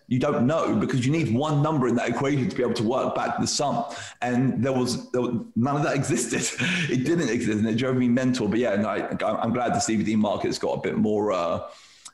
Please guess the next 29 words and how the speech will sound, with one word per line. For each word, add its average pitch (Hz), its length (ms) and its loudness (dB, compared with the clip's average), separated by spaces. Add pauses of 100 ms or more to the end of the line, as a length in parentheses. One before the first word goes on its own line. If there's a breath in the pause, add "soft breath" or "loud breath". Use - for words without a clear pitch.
(120)
uh, 82 260 0
what's 98 180 -4
the - 100 -4
word? - 300 -2 (640)
Uh, 87 440 -2
validity 98 580 0
now. 73 480 -4
You 101 60 -4
know, 92 100 -2
I, - 320 -2
I'm 101 140 -2
very 101 220 -2
proud 95 380 -2
of 98 120 -2
the 87 60 -2
fact 78 280 -6
that 78 140 -2
we 78 120 -2
actually - 380 -2
talk - 300 -4
about 82 260 -4
what's - 220 -4
in - 100 -2
our - 140 -2
products, - 400 -4
and 101 100 -2
we 101 80 0
almost 101 320 0
get 92 320 -6